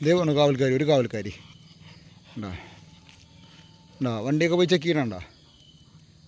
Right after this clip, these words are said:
അടുത്ത ആൾ പോവും, വണ്ടിയൊക്കെ ചെക്ക് ചെയ്ത് അവരിങ്ങനെ വണ്ടിയുടെ ചുറ്റും നടന്ന് വണ്ടി കാര്യങ്ങളൊക്കെ നോക്കും. ഉണ്ടോ? വണ്ടിക്ക് എന്തെങ്കിലും കുഴപ്പങ്ങളുണ്ടോ,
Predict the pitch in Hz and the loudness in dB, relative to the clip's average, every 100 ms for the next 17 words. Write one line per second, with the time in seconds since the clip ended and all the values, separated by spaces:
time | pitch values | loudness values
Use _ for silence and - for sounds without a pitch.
0 | - - 131 127 151 151 151 190 214 147 | -20 -10 -8 -2 2 2 0 -2 -2 0
1 | 147 156 147 139 139 147 151 147 139 143 | 0 -2 -2 -4 0 0 2 2 0 0
2 | 139 131 135 139 - 135 135 131 175 156 | 0 -2 -4 -6 -4 -2 -2 -2 -2 0
3 | 135 135 127 123 127 113 92 92 - - | 2 2 0 -2 -6 -6 -10 -14 -18 -20
4 | - - - - - - - 127 107 87 | -20 -20 -20 -20 -20 -20 -12 -6 -6 -8
5 | - - - - - - - - - - | -14 -20 -20 -20 -20 -20 -20 -20 -20 -16
6 | - 127 135 139 143 135 139 127 147 147 | -4 0 2 2 0 2 0 0 -2 0
7 | 135 | 0